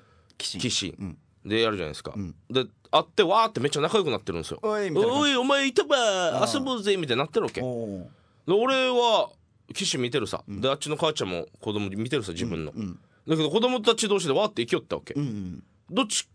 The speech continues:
Speaker 2: 二人で見るのも気まずいさ、俺全然知らんから。
Speaker 1: まあな、まあな。
Speaker 2: で、あ、じゃあ僕行きます、つって。
Speaker 1: うん。
Speaker 2: どうぞ。
Speaker 1: ま、任せた。
Speaker 2: そうそうそう。あ、座っててください、つって。
Speaker 1: うん。あ、
Speaker 2: 俺、
Speaker 1: 見とくわ。
Speaker 2: うん。で、僕がぐるぐる回ってたんですよ。
Speaker 1: うん。ど、ど、どれぐらいの年の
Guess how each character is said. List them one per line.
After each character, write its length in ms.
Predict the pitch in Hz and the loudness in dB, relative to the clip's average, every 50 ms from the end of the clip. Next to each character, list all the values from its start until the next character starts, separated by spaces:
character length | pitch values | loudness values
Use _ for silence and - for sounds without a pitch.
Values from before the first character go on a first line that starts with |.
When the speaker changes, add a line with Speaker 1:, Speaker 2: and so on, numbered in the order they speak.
| _ _ _ _ _ - | _ _ _ _ _ -20
Speaker 2:
二 180 | - - - 302 | 0 4 4 4
人 100 | 277 226 | 6 4
で 100 | 170 147 | 2 2
見 120 | 139 135 | 2 2
る 80 | 131 120 | 2 0
の 80 | 104 | 0
も 60 | 92 | -2
気 120 | 92 - 151 | -2 -2 0
ま 100 | 170 165 | 0 0
ず 100 | 156 160 | 0 0
い 40 | 139 | -2
さ、 80 | - | -2
俺 120 | 87 90 98 | -4 -2 -2
全 160 | 95 120 120 | -2 0 0
然 80 | 104 | 0
知 140 | 101 - 151 | 0 2 2
ら 80 | 147 151 | 2 2
ん 80 | 135 | 2
か 120 | - - 80 | 0 -2 -6
ら。 100 | - - - _ - | -8 -10 -14 _ -4
Speaker 1:
ま 240 | 143 160 160 147 | 0 0 0 0
あ 40 | 135 | 0
な、 240 | 143 175 185 190 185 | -2 -2 -2 -4 -4
ま 200 | 147 143 147 139 | -4 -4 -4 -4
あ 40 | 117 | -4
な。 240 | 127 147 160 156 - - - - - - - - - | -6 -8 -8 -10 -12 -14 -14 -14 -14 -16 -14 -2 2
Speaker 2:
で、 120 | - 202 | 4 6
あ、 180 | 190 196 185 175 | 6 6 6 6
じ 80 | 165 | 4
ゃ 60 | 175 | 4
あ 60 | 160 156 | 4 2
僕 340 | 160 170 - - 196 - - | 0 -2 -2 -4 -6 -6 -6
行 100 | - 123 | -10 -8
き 100 | - 185 | -6 -4
ま 80 | 151 139 | -4 -4
す、 160 | - - 92 80 - - _ _ _ | -6 -6 -6 -8 -8 -12 _ _ _
つ 80 | - - | -18 -18
っ 40 | - | -10
て。 200 | - 85 - - - | -8 -6 -6 -6 -6
Speaker 1:
う 40 | 107 | -8
ん。 120 | 101 85 | -8 -6
Speaker 2:
ど 160 | - 113 127 | -4 -2 -2
う 20 | - | 0
ぞ。 60 | 117 | 0
Speaker 1:
ま、 140 | 127 139 151 | 0 0 0
任 200 | 156 185 175 175 | 0 -2 -4 -2
せ 40 | 151 | -4
た。 120 | - - - | -6 -8 -6
Speaker 2:
そ 120 | 120 160 | -4 -4
う 40 | 143 | -2
そ 80 | 135 123 | -2 -2
う 40 | |
そ 140 | 104 - - | -2 0 2
う。 20 | 147 | 2
あ、 180 | 147 143 131 117 | 4 4 2 2
座 160 | - 185 196 | 2 2 2
っ 40 | 196 | 2
て 100 | - 180 | 0 -2
て 100 | 170 160 | -2 0
く 100 | 135 123 | 0 0
だ 80 | 117 | 0
さ 160 | 107 - 113 | 2 0 0
い、 100 | 107 95 | 0 0
つ 80 | - 113 | -2 -6
っ 40 | 113 | -8
て。 160 | 101 80 101 | -2 0 0
Speaker 1:
う 20 | 95 | 2
ん。 20 | - | 2
あ、 120 | 151 170 160 | 4 4 4
Speaker 2:
俺、 100 | 147 165 | 2 2
Speaker 1:
見 40 | 147 | 2
と 120 | 240 214 | 0 0
く 120 | - 185 | 0 0
わ。 100 | 160 139 | 0 0
Speaker 2:
う 460 | 156 147 131 107 98 - - _ - - | 2 2 2 0 -2 -4 -6 _ -6 -2
ん。 20 | |
で、 100 | 147 175 | 0 0
僕 200 | 156 156 160 160 | 0 0 0 0
が 120 | 160 151 | 0 0
ぐ 120 | 135 127 135 | 0 0 -2
る 100 | 147 147 | -2 -2
ぐ 60 | 131 | -2
る 100 | 101 95 | -2 0
回 120 | 110 120 | 0 0
っ 40 | 135 | 0
て 120 | 135 156 127 | 0 -2 -2
た 80 | 107 | -2
ん 60 | 82 | -4
で 60 | 73 - | -6 -8
す 60 | - | -10
よ。 80 | - | -10
Speaker 1:
う 260 | 110 98 - - - 165 | -10 -10 -12 -10 -10 -4
ん。 60 | 175 | -2
ど、 320 | 180 202 180 190 202 196 | -2 -2 -2 -4 -6 -4
ど、 180 | 180 190 208 190 | -2 -2 -2 0
ど 120 | 175 202 | 0 -2
れ 40 | 202 | 0
ぐ 40 | 208 | 0
ら 60 | 208 | -2
い 20 | 202 | -2
の 100 | 196 190 | -2 -4
年 220 | - 196 - - | -4 -4 -4 -4
の 220 | 123 101 92 - | -6 -6 -8 -10